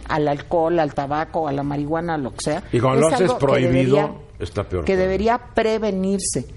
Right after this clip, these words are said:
Speaker 1: Ahora, que un adulto tome, fume, este, se meta lo que sea, pues es algo ya que depende únicamente de la decisión del adulto, al menos esa es mi posición.
Speaker 2: Claro que sí.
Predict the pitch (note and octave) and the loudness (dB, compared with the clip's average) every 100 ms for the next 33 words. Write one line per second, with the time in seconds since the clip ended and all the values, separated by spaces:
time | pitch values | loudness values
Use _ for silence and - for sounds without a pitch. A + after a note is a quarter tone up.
0 | - - - F3 E3+ D#3 - G3 A3+ D4+ | -16 -16 -4 0 0 0 2 2 4 4
1 | F4+ F4+ A#3+ A#3 A#3 A3+ - E3+ C#3 - | 4 2 2 2 2 0 0 0 -2 -12
2 | - - - - - - G3+ F3 F3+ E3 | -18 -18 -16 -16 -14 0 4 4 4 0
3 | B2 A#2+ - - - F3+ F#3+ G3+ D3 C3 | -4 -6 -12 -8 -2 0 2 0 0 -4
4 | - - - C#3+ D3 D#3+ D3 F3 D#3 D#3 | -8 -16 -6 -6 -4 -4 -2 0 0 0
5 | D#3 F3+ F#3+ A3 G#3 F#3+ D3 C#3 - - | 0 -2 0 0 2 2 2 -2 -4 0
6 | E3 C3+ G3 - - - F3 - A#3 D4 | 0 0 -4 -10 -16 -8 -6 -4 0 0
7 | B3+ B3+ C4+ - E3+ G3+ G3+ B3 - - | 2 2 0 -2 0 2 2 -2 -12 -16
8 | - - - - F#3 F3 - A3+ B3 A#3 | -16 -16 -8 -2 0 0 0 0 2 2
9 | A#3 C4+ C4+ G#3 F#3+ F#3 F#3 G3 E3 D#3+ | 2 0 0 -2 -2 -4 -2 0 2 2
10 | D#3 D3 D#3+ D#3 - D#3+ - G3 F#3 F#3+ | 0 0 0 0 -2 -4 -4 -2 -2 0
11 | G3+ F#3+ F3+ G3 C#4+ B3 D3+ C3+ D#3+ F#3+ | 2 4 2 2 0 0 -2 -2 -2 -2
12 | G#3 G#3+ F#3+ F3 G3+ F3+ D3 - D3+ C#3+ | -2 -2 -2 0 0 0 -2 -6 -6 -4
13 | D3+ D3 F3+ E3 G#3 G#3 G3+ - - E2+ | -4 -4 -4 -2 0 0 -2 -8 -6 -4
14 | F2 - D2 | -4 -6 -6